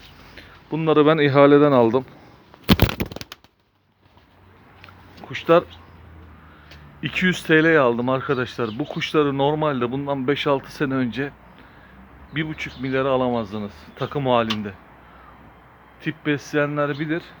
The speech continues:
Çünkü kuşların renk tonu çok güzel. Bir de giydirmeli yani. Bir de bak, minyon tipli.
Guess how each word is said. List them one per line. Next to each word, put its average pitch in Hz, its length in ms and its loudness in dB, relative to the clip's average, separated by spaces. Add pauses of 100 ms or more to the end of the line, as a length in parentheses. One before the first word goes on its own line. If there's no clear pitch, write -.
(220)
Çünkü 151 340 -6 (760)
kuşların 156 500 -2
renk 151 260 -2
tonu 160 200 -4
çok 156 260 -6
güzel. 143 320 -4
Bir 139 80 -6
de 139 80 -2
giydirmeli 147 600 2
yani. 117 280 4 (1600)
Bir 131 80 -4
de 156 200 2 (160)
bak, 131 200 -4
minyon 151 380 0
tipli. 113 420 -10